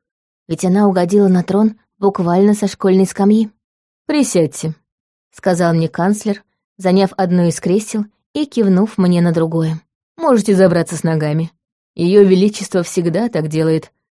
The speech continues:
а вы к тому же озябли". Но я коснулась ладонью шелковистой тёмно-синей материи с едва заметным серебряным узором.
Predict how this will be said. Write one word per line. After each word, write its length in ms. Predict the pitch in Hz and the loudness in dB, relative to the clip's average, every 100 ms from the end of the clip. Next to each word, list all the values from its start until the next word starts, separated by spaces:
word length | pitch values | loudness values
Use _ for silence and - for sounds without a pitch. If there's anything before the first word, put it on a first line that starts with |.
| _ - | _ -4
а 120 | 339 | -2
вы 120 | 311 | -2
к 40 | |
тому 300 | - 233 226 | 2 4 6
же 160 | 208 202 | 4 4
озябли". 500 | 175 165 165 170 170 _ _ _ _ _ - | 2 2 0 -2 -4 _ _ _ _ _ -2
Но 380 | 202 190 185 - _ _ _ _ | 2 4 2 -2 _ _ _ _
я 220 | 185 170 | -2 0
коснулась 540 | 165 165 - 170 160 - | 0 -2 0 0 0 -2
ладонью 500 | 165 160 196 190 180 _ _ | -2 0 2 2 -2 _ _
шелковистой 800 | - 185 175 170 170 208 - 175 | -8 -4 -2 0 0 -2 -2 -4
тёмно-синей 680 | - 190 196 185 - 185 180 | -2 0 2 0 0 0 2
материи 560 | 170 - 202 208 208 _ _ _ | 0 0 0 0 -2 _ _ _
с 100 | - | -4
едва 240 | 190 220 262 | -2 0 0
заметным 520 | 240 233 277 254 240 | 2 2 2 2 0
серебряным 580 | 226 220 208 196 196 196 | 2 2 2 4 4 4
узором. 440 | 180 165 160 165 | 2 0 -2 -4